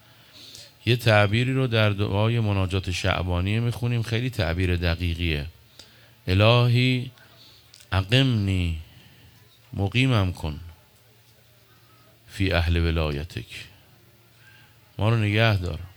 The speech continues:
مقیم بشیم. میگه: «اهل کجایی؟» میگه: «اهل اصفهان، اهل قم، اهل شیراز، اهل مشهد.»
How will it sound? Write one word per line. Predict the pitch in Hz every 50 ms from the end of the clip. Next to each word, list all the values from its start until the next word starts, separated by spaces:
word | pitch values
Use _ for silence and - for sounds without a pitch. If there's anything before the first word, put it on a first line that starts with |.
| _ _ _ _ _ _ _ - - - - _ _ -
مقیم | 98 104 104 95 107 123 127 120 107
بشیم. | 95 87 - - - - - - _ _ _ _ _ _ - - - _ _ -
میگه: | 95 104 110 113
«اهل | - 131 131 123 127 135
کجایی؟» | 127 - - 117 107 101 120 131 139 139 131
میگه: | 127 123 123 127
«اهل | 127 120 123 123
اصفهان، | 120 113 98 - - - 104 95 101 104 95 87 78 78 85 95 113 117 - _ - - -
اهل | 92 98 98 101 104 107
قم، | 101 - - 107 110 117 117 113
اهل | 113 107 98 98 101 98
شیراز، | 95 - - - 95 95 98 104 110 104 -
اهل | - 92 98 101 98
مشهد.» | 92 90 82 82 - - - - 92 87 85 - -